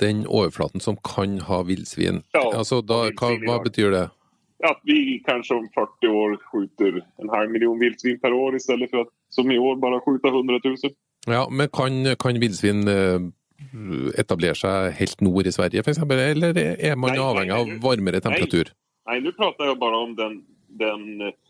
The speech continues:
Speaker 2: biologiskt möjliga arealen i Sverige, det vill säga Syd- och Mellansverige och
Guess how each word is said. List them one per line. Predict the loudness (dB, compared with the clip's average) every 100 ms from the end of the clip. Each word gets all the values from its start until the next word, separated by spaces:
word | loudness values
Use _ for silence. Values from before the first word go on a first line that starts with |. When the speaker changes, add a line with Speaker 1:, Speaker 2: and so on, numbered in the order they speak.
| _ _ _
Speaker 2:
biologiskt | 0 2 4 2 0 -2 -4 -4
möjliga | 0 2 2 2 0
arealen | 0 0 0 0 -2 -4 -6
i | -8 -8
Sverige, | -2 -2 -2 -2
det | -2
vill | -4
säga | -2 -2 -2
Syd- | -2 -2 0
och | 0
Mellansverige | -2 -2 -4 0 0 0 -2
och | -2 -4